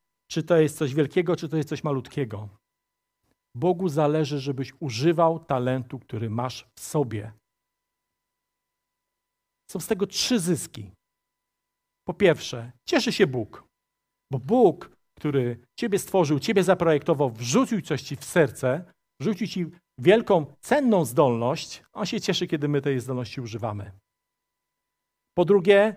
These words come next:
jest zysk dla nas, ponieważ kiedy robimy coś, co jest naszym talentem, co jest, co jest dla nas naturalne, e, mamy takie poczucie, że zrobimy jakby coś, do czego zostaliśmy powołani,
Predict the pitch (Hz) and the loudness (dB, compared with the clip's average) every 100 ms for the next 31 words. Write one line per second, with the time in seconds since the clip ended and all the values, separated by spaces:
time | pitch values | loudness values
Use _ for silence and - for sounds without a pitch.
0 | - 190 147 175 147 151 180 190 156 110 | 2 2 2 -2 0 0 4 4 4 0
1 | 113 - - _ 151 160 165 - 170 175 | -6 -10 -18 _ -2 0 0 0 2 2
2 | 165 202 185 - 196 165 170 - _ - | 2 2 0 2 0 2 -2 -6 _ -2
3 | 165 147 135 151 147 147 196 208 131 113 | 0 0 -4 -4 0 2 2 0 -2 -2
4 | 139 117 - 151 143 139 143 131 123 147 | -4 -6 -6 -4 -2 -2 -2 -4 -4 2
5 | 208 151 131 185 196 _ _ _ _ - | 2 4 2 0 -4 _ _ _ _ -10
6 | 127 123 117 120 120 123 127 156 170 160 | -6 -2 -2 -2 -2 -2 0 2 2 2
7 | 175 - 185 170 - 170 - 180 165 175 | 0 -4 -4 -4 -4 -6 0 2 2 -2
8 | _ _ _ _ 123 110 110 151 147 147 | _ _ _ _ -10 -8 -2 0 2 2
9 | 143 143 _ _ - - 135 143 139 190 | 0 -6 _ _ -20 -14 -6 -4 0 2
10 | 190 185 180 165 143 156 160 156 156 _ | 2 2 -2 -6 -4 2 4 2 -2 _
11 | _ _ 143 131 - 196 175 185 175 - | _ _ -12 -8 -2 0 0 -2 -2 0
12 | 175 147 156 151 160 160 123 101 | -2 -2 -4 0 2 2 2 -4